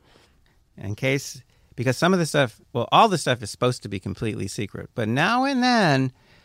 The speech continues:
Speaker 2: someone slips up. So two thousand twelve, Obama's tech team, and I met one of the guys who was on this team, actually got to know him pretty well. Uh,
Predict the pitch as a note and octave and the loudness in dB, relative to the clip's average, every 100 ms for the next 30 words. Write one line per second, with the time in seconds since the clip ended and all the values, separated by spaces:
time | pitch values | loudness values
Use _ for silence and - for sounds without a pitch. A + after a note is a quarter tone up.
0 | _ _ - E3 D3+ D3+ - A#2+ - G#2+ | _ _ -2 2 4 2 2 0 2 -2
1 | F2 - D3 A#2+ G#2+ - - F3+ - E3 | -2 -4 4 4 4 -2 0 0 2 2
2 | D#3+ D#3 D#3 - B2 A2+ A2+ E3 G3+ _ | 2 0 -2 -2 2 4 4 2 -4 _
3 | _ _ _ _ _ _ _ _ _ A#2 | _ _ _ _ _ _ _ _ _ -2
4 | A2+ B2 B2+ C#3+ D#3 E3 - D3+ C#3+ - | 2 4 4 4 2 -2 -4 -2 -2 -4
5 | B2 A2 C#3 D#3 A#2 A#2 A#2 C3+ C3+ C3 | -2 0 -2 -2 0 2 2 0 2 0
6 | A2 A2 G#2+ G#2+ G#2 G#2 B2 C3+ - G2+ | -2 -2 -2 -2 -4 -2 -2 -4 -6 -6
7 | G2 A2 - G#2+ G#2+ - G#2 G2+ F#2+ G2 | -6 -6 -8 -6 -6 -4 -4 -4 -4 -6
8 | G2+ D3 D3 A2+ A#2 - - - _ _ | -2 0 2 2 0 -10 -20 -20 _ _
9 | _ _ _ _ _ _ _ B2 A2 A2 | _ _ _ _ _ _ _ -2 0 0
10 | A2 | -4